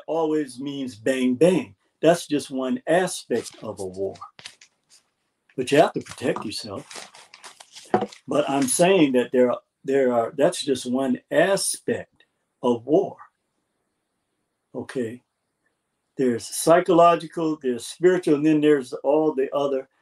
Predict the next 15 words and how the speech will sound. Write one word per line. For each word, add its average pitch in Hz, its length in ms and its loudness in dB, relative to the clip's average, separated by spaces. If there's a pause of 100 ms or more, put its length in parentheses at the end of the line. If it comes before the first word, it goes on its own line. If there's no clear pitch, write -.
(260)
um, 123 300 -10
eight 160 280 4 (380)
areas 123 360 2
of 101 120 -6
human 131 300 0
acti-, 117 380 -2
activity 131 720 2 (540)
that 127 260 -2
these 127 420 -2
wars 131 640 4 (260)
are 113 120 -2
being 117 540 -2 (340)
played 123 480 -2
out 127 280 2 (100)
in. 87 300 -14